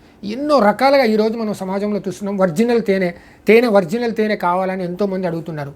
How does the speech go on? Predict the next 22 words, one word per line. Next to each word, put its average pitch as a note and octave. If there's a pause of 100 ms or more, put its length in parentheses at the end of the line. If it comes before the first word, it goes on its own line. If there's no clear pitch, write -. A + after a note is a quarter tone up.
(400)
మీకు B3
ఒకవేళ C#4
ఒరిజినల్ B3
తేనె A#3
కావాలనుకుంటే G#3 (180)
ఈ G#3+
నంబర్కి A3+
మీరు G#3
కాంటాక్ట్ F3+
చేయొచ్చు. F3+ (340)
మీకు F3+
మంచి F3+
తేనె F#3+
ఇవ్వడం F3
జరుగుతుంది. F3
అంటే, A#3 (300)
ఆ, D#3+
మంచి G3
క్వాలిటీ G#3+
తేనె G3
ఇస్తాము F3
మీకు. E3